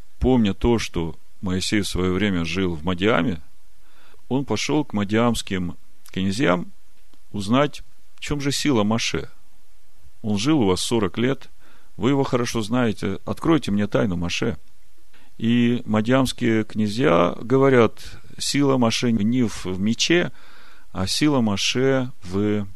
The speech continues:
устах». И вы понимаете, о чем речь. Сила Моше в молитве. Сила Моше в слове, которое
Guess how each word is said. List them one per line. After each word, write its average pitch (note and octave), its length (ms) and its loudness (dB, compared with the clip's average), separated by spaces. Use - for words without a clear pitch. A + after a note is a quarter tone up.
устах». - 520 -4
И A#2 80 2
вы C#3 100 4
понимаете, C3 540 2
о E2 60 -4
чем F2 220 -4
речь. D2+ 400 -6
Сила E3+ 300 2
Моше B2+ 280 4
в B2 80 2
молитве. A2 520 2
Сила D#3+ 520 6
Моше C#3 600 4
в A#2 60 -2
слове, B2+ 460 4
которое A#2+ 720 2